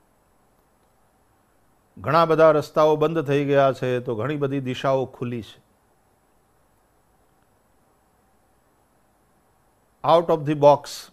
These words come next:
ચિંતન કરવું પડશે, નવી રીતે વિચારવું પડશે. જેની પાસે સર્જનાત્મકતા છે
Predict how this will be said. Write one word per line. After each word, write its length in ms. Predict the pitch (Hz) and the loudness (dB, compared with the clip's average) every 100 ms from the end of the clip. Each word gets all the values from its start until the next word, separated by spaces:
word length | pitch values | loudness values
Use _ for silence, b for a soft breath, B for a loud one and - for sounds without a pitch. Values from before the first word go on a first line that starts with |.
| _ _ _ _ _ | _ _ _ _ _
ચિંતન 420 | - 139 139 135 | -12 -10 -8 -8
કરવું 600 | 117 120 117 110 - _ - | -4 -4 -4 -10 -16 _ -12
પડશે, 400 | 101 - 87 - _ - _ _ _ _ _ _ _ _ _ - | -10 -10 -16 -16 _ -20 _ _ _ _ _ _ _ _ _ -8
નવી 240 | 120 151 | -6 -4
રીતે 220 | 147 143 | -4 -4
વિચારવું 480 | 131 120 120 120 110 | -4 -2 -2 -2 -6
પડશે. 420 | 107 87 92 85 _ _ 110 | -8 -8 -16 -18 _ _ -12
જેની 200 | 98 120 | -6 -4
પાસે 260 | 123 120 135 | -4 -4 -4
સર્જનાત્મકતા 880 | - 117 120 131 143 143 143 151 147 | -6 -6 -2 -2 -2 -8 -6 -6 -6
છે 160 | 175 | -10